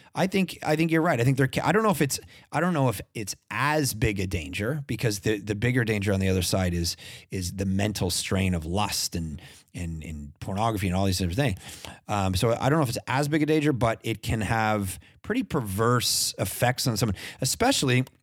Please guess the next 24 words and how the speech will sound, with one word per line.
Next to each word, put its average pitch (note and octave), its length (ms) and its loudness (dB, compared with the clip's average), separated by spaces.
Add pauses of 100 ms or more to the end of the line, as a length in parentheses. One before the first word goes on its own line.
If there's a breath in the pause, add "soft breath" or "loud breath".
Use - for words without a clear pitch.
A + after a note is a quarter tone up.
(640)
if D3 140 -4
they C#3+ 100 0
come E3+ 180 0
from D3 140 0
a B2 40 2
sex B2 280 0
is A2 80 -2
bad G2 260 0
culture. C3+ 600 0 (380 loud breath)
Um, A#2 460 0 (140)
then A#2 340 0
they A2+ 140 2
grow C3 320 4
up, - 280 -2
as G2+ 280 -4
I've F#2+ 160 -4
talked - 340 -4
with F#2+ 240 -4
many G2+ 420 0 (200)
couples, G2 480 -8 (500 loud breath)
uh, G#2 240 0
women F3+ 480 4 (100)
in C3 140 -2
particular, F#2+ 760 -2